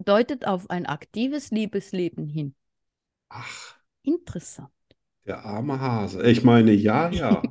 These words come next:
Speaker 1: <laughs>
Speaker 2: Schon
Speaker 1: Weiß
Speaker 2: klar.
Speaker 1: ich. Keine Ahnung.
Speaker 2: Ja, kein Wunder, dass
Speaker 1: Äh,
Speaker 2: er eine Knarre hat. Hm?
Speaker 1: <laughs> Was?
Speaker 2: Ah, nix. Ich hab nur mal so vor mich hingedacht.
Speaker 1: Ja, ja.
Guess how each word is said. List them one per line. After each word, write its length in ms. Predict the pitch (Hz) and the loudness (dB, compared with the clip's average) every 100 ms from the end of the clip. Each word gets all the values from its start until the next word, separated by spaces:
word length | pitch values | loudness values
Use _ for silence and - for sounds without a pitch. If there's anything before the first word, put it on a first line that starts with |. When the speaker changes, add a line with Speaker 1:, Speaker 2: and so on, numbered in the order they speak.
| - - - - | -10 -8 -8 -2
Speaker 1:
<laughs> 340 | 233 - - - - _ 359 _ _ - | -2 0 -4 -8 -12 _ -8 _ _ -20
Speaker 2:
Schon 220 | - - - | -16 -4 0
Speaker 1:
Weiß 160 | 330 | 0
Speaker 2:
klar. 440 | - 139 101 - _ _ _ _ _ _ - | 0 -2 -2 -8 _ _ _ _ _ _ -20
Speaker 1:
ich. 60 | - - | -20 -14
Keine 320 | - 190 165 | -6 -6 -4
Ahnung. 220 | 139 - _ _ _ _ _ _ | -8 -12 _ _ _ _ _ _
Speaker 2:
Ja, 120 | - - _ _ | -12 -12 _ _
kein 200 | 104 98 | -6 0
Wunder, 220 | 131 165 | 2 2
dass 140 | 254 262 | 2 2
Speaker 1:
Äh, 40 | |
Speaker 2:
er 80 | - | 2
eine 100 | 104 | -2
Knarre 340 | - 107 104 - | -6 -4 -4 -6
hat. 200 | - - _ _ _ | -18 -18 _ _ _
Hm? 420 | 214 240 - - _ - _ - - - - - - _ _ | 4 4 2 -12 _ -16 _ 0 0 0 -6 -12 -16 _ _
Speaker 1:
<laughs> 400 | 254 - 254 - | 2 4 -2 -2
Was? 340 | 233 320 - - 240 240 - 240 | -2 -2 -4 -6 -2 -2 2 4
Speaker 2:
Ah, 220 | 233 - - - | 4 4 -10 -2
nix. 420 | 113 101 127 - - - - _ _ _ - - | 0 0 0 -6 -6 -8 -8 _ _ _ -10 -2
Ich 100 | 127 | 2
hab 160 | 123 | 6
nur 140 | 127 127 | 8 8
mal 160 | 123 | 8
so 140 | 120 117 | 8 6
vor 140 | 120 | 4
mich 200 | 113 107 | 4 2
hingedacht. 600 | 120 120 117 95 92 - | 2 0 0 -4 -8 -8
Speaker 1:
Ja, 300 | 208 214 233 | -2 2 4
ja. 280 | 233 208 | 4 2